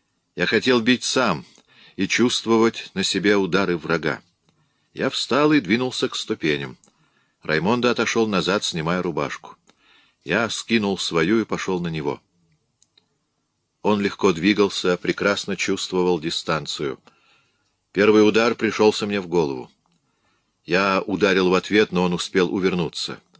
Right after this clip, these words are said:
И я тут же получил по зубам, да так, что едва устоял на ногах. Он порхал вокруг меня, готовый ударить с обеих рук. Еще дважды его удары достигали цели.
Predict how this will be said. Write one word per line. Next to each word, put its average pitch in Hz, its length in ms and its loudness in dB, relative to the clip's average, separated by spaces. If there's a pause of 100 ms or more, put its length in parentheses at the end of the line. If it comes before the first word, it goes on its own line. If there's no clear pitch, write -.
(420)
И 82 100 -2
я 82 140 4
тут 113 260 0
же 107 160 0
получил 95 460 0
по 92 120 -2
зубам, 80 480 0 (500)
да 80 120 0
так, 110 240 -2
что - 180 0
едва 92 340 4
устоял 85 520 -2
на 82 100 -6
ногах. 73 460 -8 (880)
Он 120 180 -4
порхал 135 540 0
вокруг 110 460 -2
меня, 101 320 0
готовый 92 400 2
ударить 92 440 0
с - 120 -2
обеих 82 340 0
рук. - 380 -8 (920)
Еще - 400 2
дважды 113 400 2
его 95 240 4
удары 92 340 2
достигали 80 520 0
цели. 85 460 2